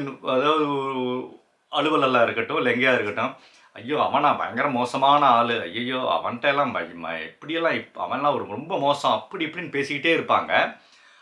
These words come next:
அவங்க எதிர்த்து அப்படி வந்தாங்கன்னு வச்சுக்கோங்க, "ஐயோ, வாங்க சார், இப்பதான் உங்களை பத்தி பேசிக்கிட்டு இருந்தோம்," அப்படின்னு சொல்லி அப்படியே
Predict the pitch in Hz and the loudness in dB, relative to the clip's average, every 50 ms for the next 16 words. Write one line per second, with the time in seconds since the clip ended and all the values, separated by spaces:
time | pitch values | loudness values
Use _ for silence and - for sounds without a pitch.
0 | - _ _ - 127 139 147 139 131 143 190 208 - - 233 - 180 170 170 185 | -20 _ _ 0 0 0 2 4 4 4 4 6 6 4 6 6 4 4 4 6
1 | 202 196 190 175 165 175 202 202 202 220 240 254 254 220 208 226 247 262 247 247 | 4 4 4 2 0 0 2 4 6 6 6 4 4 6 6 6 6 4 4 4
2 | 254 247 240 - - 269 262 269 269 247 214 214 - - 208 - 214 196 190 170 | 4 4 4 2 0 4 6 6 6 6 4 2 2 0 0 -4 0 0 0 0
3 | - - 165 151 156 147 151 165 170 - - - _ _ _ _ 135 131 - 147 | 0 -4 -12 -14 -12 -2 0 0 0 0 -2 -8 _ _ _ _ -6 -6 -4 -4
4 | 151 143 123 135 143 151 131 - - - - 175 180 185 196 208 208 220 - | -4 -4 -2 -2 2 2 2 2 0 -2 -2 2 4 4 4 4 2 0 -6